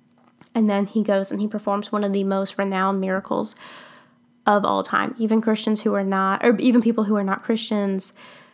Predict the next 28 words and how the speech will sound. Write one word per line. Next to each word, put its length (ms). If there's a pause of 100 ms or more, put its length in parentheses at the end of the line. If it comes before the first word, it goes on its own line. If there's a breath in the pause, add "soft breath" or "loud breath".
(180 loud breath)
know 260
this 160
story 680 (400 loud breath)
of 180
Jesus 320
walking 300
on 80
the 80
water. 480 (460 loud breath)
Um, 500 (540)
and 100
what's 160
incredible 600
to 100
look 160
at 60
this, 180
this 160
is 80
one 140
of 60
the 60
most 220
major 400
miracles 480
that 100
Jesus 460 (220)
does 560